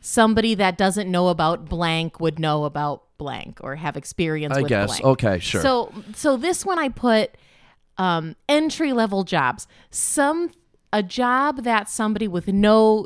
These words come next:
Speaker 1: job experience i-, is likely to have or get.
Speaker 2: I,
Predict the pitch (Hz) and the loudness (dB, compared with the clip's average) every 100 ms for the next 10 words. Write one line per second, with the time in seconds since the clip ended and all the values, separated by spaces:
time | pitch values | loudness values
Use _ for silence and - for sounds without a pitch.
0 | - - 175 175 170 - - - 214 180 | -6 -4 0 0 -2 -10 -12 -6 -4 -2
1 | 165 156 156 147 - _ _ _ - 170 | -2 -4 -4 -8 -18 _ _ _ -6 -4
2 | 165 - _ - 160 151 151 151 160 147 | -4 -6 _ -8 -6 -4 -4 -4 -6 -8
3 | 147 - 135 131 - 143 - - - - | -10 -8 -4 -4 -6 -10 -10 -12 -14 -20
4 | _ _ _ _ _ _ _ _ _ _ | _ _ _ _ _ _ _ _ _ _